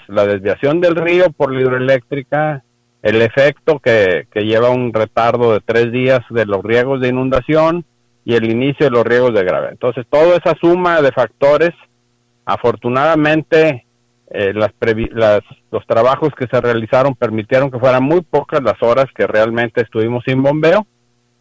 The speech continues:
pero, eh, pues, hizo evidente que la debilidad, la, la gravedad de las condiciones en que se encuentra nuestro río ameritan muchísimo, mucho, muchísimo más cuidado de lo normal.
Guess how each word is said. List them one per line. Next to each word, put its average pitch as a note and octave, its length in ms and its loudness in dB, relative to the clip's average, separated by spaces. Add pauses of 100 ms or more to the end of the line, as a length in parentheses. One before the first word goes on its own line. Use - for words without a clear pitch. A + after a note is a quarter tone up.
(180)
pero, F3+ 560 4 (140)
eh, G#2+ 440 -2
pues, G#2 160 -4 (340)
hizo B2 260 -2
evidente A#2+ 720 -2
que G2+ 180 -2
la F#2 200 -2
debilidad, G2+ 680 0
la, G2 340 -4 (560)
la G2 160 -2
gravedad G#2+ 560 2
de C#3+ 80 4
las A#2+ 180 0
condiciones A#2 520 -2
en A2+ 100 -2
que G#2 120 -6
se A2 100 -6
encuentra A2+ 340 -4
nuestro A2 320 -4
río A#2+ 400 -2 (340)
ameritan G#2+ 640 -2
muchísimo, A#2 640 -4
mucho, G#2+ 560 -4
muchísimo G2+ 600 -4
más B2+ 200 -2
cuidado B2 340 2
de A2+ 60 2
lo G#2 120 2
normal. F#2+ 560 -2